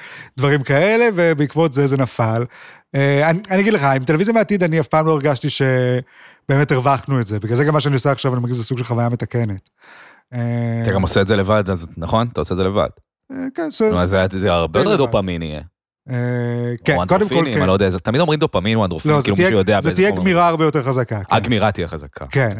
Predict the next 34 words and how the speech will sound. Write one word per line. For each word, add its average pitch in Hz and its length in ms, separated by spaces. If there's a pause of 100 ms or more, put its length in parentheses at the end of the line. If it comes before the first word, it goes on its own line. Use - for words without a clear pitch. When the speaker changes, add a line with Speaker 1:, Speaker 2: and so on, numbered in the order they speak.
Speaker 1:
אבל 127 240
גם, 139 380 (400)
אני 160 200
גם, 165 220
אני 165 80
אגיד 185 140
לך, 170 140
אני 131 200
עב-, 131 100
עברתי 170 320
כל 165 120
כך 175 180
עם, 165 120
הרבה 156 400
עם 180 80
זה, 202 140
שאני 143 180
כבר 139 220
לא 151 120
בציפייה 156 520
אפילו 131 580 (1700)
להיות 151 160
Speaker 2:
לגמור. 92 300 (440)
Speaker 1:
<laughs> 143 160
לא, 190 200
אני 156 180
מקווה 185 360
שזה 185 120
ייגמר 185 260
Speaker 2:
אוקיי. 175 300
Speaker 1:
מתישהו, 143 360 (500)
אמ, 147 360
אבל 185 260
אני, 220 180